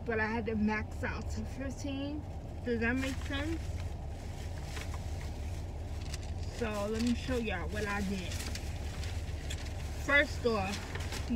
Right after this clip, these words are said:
the Nexus. It was spend twenty. We get ten dollars back. So this, and then this had, um,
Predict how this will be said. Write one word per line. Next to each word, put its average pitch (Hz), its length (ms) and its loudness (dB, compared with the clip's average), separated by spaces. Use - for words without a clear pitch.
the 226 140 4
Nexus. - 640 0
It 247 80 2
was 240 160 4
spend 269 520 0
twenty. 247 380 0
We 226 80 4
get 226 400 4
ten 262 280 4
dollars 208 420 2
back. 196 240 2
So 208 600 0
this, 247 400 4
and 226 240 6
then 247 460 6
this 254 260 6
had, 233 300 0
um, 214 500 -2